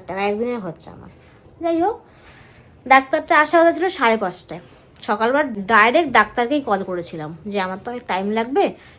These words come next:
আমি কিন্তু পাঁচ দশ মিনিটের মতো না। উনি আমাকে চিনতে পেরেছে, বলছে, "ও আচ্ছা, হ্যাঁ, আপনাকে আমি চিনতে পেরেছি, তাহলে আপনি সাড়ে পাঁচটায় আসুন।" আমরা পৌনে সাতটা অবধি বসে রয়েছি, উনি আসলো না। বাধ্য হয়ে ওখান থেকে বেরিয়ে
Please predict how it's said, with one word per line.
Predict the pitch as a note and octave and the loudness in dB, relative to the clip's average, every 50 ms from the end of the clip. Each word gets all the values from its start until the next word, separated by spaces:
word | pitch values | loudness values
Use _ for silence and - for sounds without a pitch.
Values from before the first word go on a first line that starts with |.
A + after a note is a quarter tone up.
| _ _ | _ _
আমি | - G3 G#3+ A#3 A3 | -6 -4 -4 -4 -4
কিন্তু | A#3 A#3+ A#3 A#3+ C4+ | -4 -6 -6 -6 -4
পাঁচ | C4+ - G#3+ G#3 G#3+ | 0 0 0 0 0
দশ | G#3+ A3 A3 G#3+ - | 0 -2 -2 -2 -4
মিনিটের | A#3+ A#3 A3 A#3+ A3+ | -6 -6 -4 -4 -6
মতো | A#3 A#3+ C4 | -4 -4 -4
না। | A#3 G3+ F3+ | -4 -4 -4
উনি | F3 F#3+ G#3 G#3+ A3 | -4 -2 -2 -2 -2
আমাকে | A3+ A3+ B3 C#4 | -2 -2 -4 -4
চিনতে | - C4+ A#3+ A3 G#3+ A3 A3+ | -4 -4 -4 -2 -2 0 0
পেরেছে, | A3+ A3+ A3+ A#3 A3+ - F4 F4+ | 0 0 0 0 -2 -2 -4 -2
বলছে, | D4 A#3+ A3 A3 A#3+ A#3+ | -2 -2 -2 -2 -2 -2
"ও | A#3 | 0
আচ্ছা, | A3 G#3 G3+ - A3 | 0 0 -2 -4 -4
হ্যাঁ, | A3 G#3+ G3+ | -2 -2 -2
আপনাকে | G3+ G#3+ G#3+ G#3+ G#3+ | -2 -4 -6 -6 -4
আমি | A3 A#3 A#3 | -4 -6 -6
চিনতে | A3+ A3+ A3 A3+ A3 A3+ | -4 -4 -2 -2 -2 -2
পেরেছি, | F#3 D#3+ D3 C#3+ C#3+ - - - - - - _ _ | -4 -6 -8 -10 -12 -14 -18 -20 -20 -20 -20 _ _
তাহলে | - - C4 C#4 | -14 -8 -4 -2
আপনি | C4+ C4 - E4+ G4 | -2 -2 -2 -4 -4
সাড়ে | - - A#3 G3 G3+ | -2 -2 -2 -2 -2
পাঁচটায় | G3+ G#3+ G#3 - - B3 A3+ | -2 -6 -10 -10 -10 -8 -8
আসুন।" | E3+ E3+ - - - F3 - - - - - _ _ _ _ _ _ - | -8 -10 -12 -14 -16 -18 -20 -20 -20 -20 -20 _ _ _ _ _ _ -4
আমরা | B3+ C#4+ D#4 | 0 0 0
পৌনে | E4 D#4+ - C#4 C#4+ C#4+ D4 | 0 -2 -2 -2 0 0 2
সাতটা | D4 E4+ E4+ E4 E4 - F4 E4 | 2 0 0 0 0 0 2 2
অবধি | D#4+ C#4+ C4+ E4 D#4 | 2 2 2 0 -2
বসে | A#3+ A3 A3+ A3 A3 C4+ C4+ | 0 0 0 0 2 0 2
রয়েছি, | C4 A#3 G3+ F#3+ F#3+ - B3+ | 2 2 0 0 -4 -6 -6
উনি | A#3+ A3+ A#3 A#3 | -6 -6 -6 -4
আসলো | G#3 E3+ F3 - - - A3 F#3+ | -6 -6 -6 -8 -10 -10 -10 -10
না। | D#3+ D3 D3+ | -10 -12 -12
বাধ্য | E3 F3+ G3 F#3+ F#3+ G3+ G#3 B3 | -8 -6 -6 -6 -6 -6 -2 0
হয়ে | C#4 C#4+ | 2 2
ওখান | B3 - A#3+ A#3 A#3 | 2 0 -2 -6 -6
থেকে | A3+ A#3 A3+ C4 | -6 -4 -4 -4
বেরিয়ে | A#3+ G#3+ A3+ A3 A#3 C4 D4 F#4+ A#4 | -2 2 2 2 2 4 2 2 2